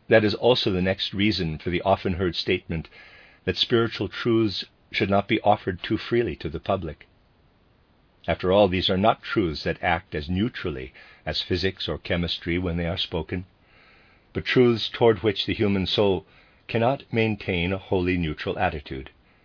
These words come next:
having to either reject them or take them in. To take them in, however, the soul has to change in a certain way from what it is in ordinary physical life.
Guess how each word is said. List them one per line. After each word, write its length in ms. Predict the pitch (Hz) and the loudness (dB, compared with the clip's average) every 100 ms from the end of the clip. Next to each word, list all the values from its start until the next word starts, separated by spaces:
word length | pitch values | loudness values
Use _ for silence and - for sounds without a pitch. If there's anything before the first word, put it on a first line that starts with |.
| _ _ _ _ _ | _ _ _ _ _
having 260 | 87 85 82 | 0 0 0
to 120 | 90 | 0
either 180 | 80 71 | 0 -2
reject 460 | 69 73 101 110 - | -6 -2 -2 -2 -2
them 280 | 110 107 - _ - | -2 -2 -8 _ -10
or 80 | 98 | -6
take 280 | - 76 | -4 -6
them 160 | - 98 | -2 0
in. 240 | 113 90 - _ _ _ _ _ _ _ _ _ _ - - - - - | 0 0 -6 _ _ _ _ _ _ _ _ _ _ -20 -20 -18 -20 -4
To 360 | - 123 110 - | 2 4 4 0
take 320 | - 120 - | 2 2 2
them 160 | 95 90 | -2 0
in, 240 | 117 123 | 2 2
however, 380 | 104 92 82 82 | 2 2 2 -2
the 100 | 82 | -4
soul 260 | - 110 101 | 0 2 2
has 180 | 101 | -2
to 120 | - 98 | -6 -6
change 520 | - 117 110 104 - | -2 0 0 0 -4
in 180 | - 110 | -4 -2
a 60 | |
certain 400 | 95 92 78 85 | 0 -2 -2 -4
way 260 | 73 73 - - - - _ _ | -2 -4 -6 -14 -20 -20 _ _
from 180 | - 92 | -6 0
what 220 | 90 104 | 2 2
it 160 | - 101 | 0 -2
is 260 | 104 98 95 | 0 0 -2
in 140 | 92 | -2
ordinary 500 | 87 82 87 82 82 | -2 -4 -2 -2 -2
physical 440 | - 80 78 80 | -6 -8 -8 -8
life. 340 | 73 67 - | -8 -8 -12